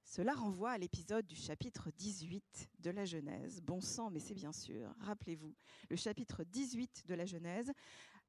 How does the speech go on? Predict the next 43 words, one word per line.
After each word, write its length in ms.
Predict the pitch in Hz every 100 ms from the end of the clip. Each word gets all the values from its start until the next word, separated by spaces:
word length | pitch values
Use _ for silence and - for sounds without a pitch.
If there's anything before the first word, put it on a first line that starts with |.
| -
À 100 | 208
ce 140 | -
moment 300 | 262 277 302
du 120 | 233
récit, 480 | 247 233 - 226 254
Abraham 400 | - 196 208 233
est 80 | 226
dans 160 | 190 196
le 120 | 190
désert. 640 | 170 220 196 175 165 196 294 - - -
Il 180 | 220 226
vit 160 | 269
encore 280 | 277 277 285
une 120 | 247
situation 580 | - 220 240 220 - 262
de 100 | 196
stérilité 760 | 196 - 247 247 233 226 - 233
avec 180 | 185
sa 160 | - 180
femme 300 | - 208 208
Sarah. 480 | - 196 180 165 - - - -
Il 140 | - 190
vient 220 | 208 269
d'être 280 | 254 247 -
circoncis. 680 | - 185 - 170 - 254 302
Et 80 | 233
alors, 200 | 247 277
il 100 | 214
reçoit 380 | 240 302 294 277
dans 80 |
le 80 | 226
désert 340 | 208 214 262 285
une 120 | 208
étrange 420 | 214 - 359 302
visite, 560 | 247 254 214 - - - - - -
celle 340 | - 285 247
d'envoyés 580 | 190 269 247 247 240 247
de 140 | 202
Dieu 320 | 196 185 208 254
qui 160 | -
viennent 300 | 165 233 247
lui 100 | 202
annoncer 560 | 185 170 190 - 208